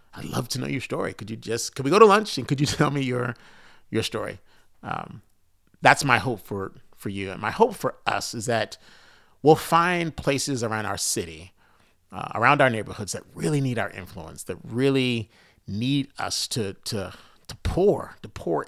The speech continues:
into them, to pour in love and hope, to pour in our skills, our expertise, to pour in laughter, to pour in joy, to pour in compassion,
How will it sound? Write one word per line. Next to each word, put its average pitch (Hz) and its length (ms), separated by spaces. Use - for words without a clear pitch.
into 120 680
them, - 360
to - 140
pour 117 460
in 98 480
love 135 580
and - 100
hope, 156 440
to 120 80
pour 127 300
in 113 80
our 95 160
skills, 160 680
our - 120
expertise, - 920
to - 80
pour 139 280
in 101 140
laughter, 170 680
to - 80
pour 143 260
in 101 160
joy, 151 540
to - 120
pour 135 360
in 113 500
compassion, 120 920